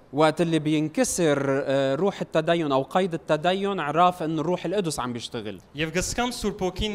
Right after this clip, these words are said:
Speaker 2: երբ գնեշնչեր առաքյալին ներողություն Ղուկասին, որպեսի քրե այս նամակը։
Speaker 1: وبحس إنه هون وقت الروح القدس عم بيوحي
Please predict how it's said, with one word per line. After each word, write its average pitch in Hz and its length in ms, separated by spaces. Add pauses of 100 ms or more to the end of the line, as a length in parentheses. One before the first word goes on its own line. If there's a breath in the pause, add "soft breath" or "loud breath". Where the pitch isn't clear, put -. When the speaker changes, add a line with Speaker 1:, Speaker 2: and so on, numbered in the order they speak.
Speaker 2:
երբ 175 160
գնեշնչեր 165 720
առաքյալին 160 640
ներողություն 147 480
Ղուկասին, 139 560
որպեսի 147 300 (100)
քրե 160 240
այս 143 160 (260)
նամակը։ 147 480 (260 loud breath)
Speaker 1:
وبحس 151 580
إنه 180 260
هون 175 480
وقت 151 280
الروح 147 240
القدس 190 360
عم 135 220
بيوحي 151 680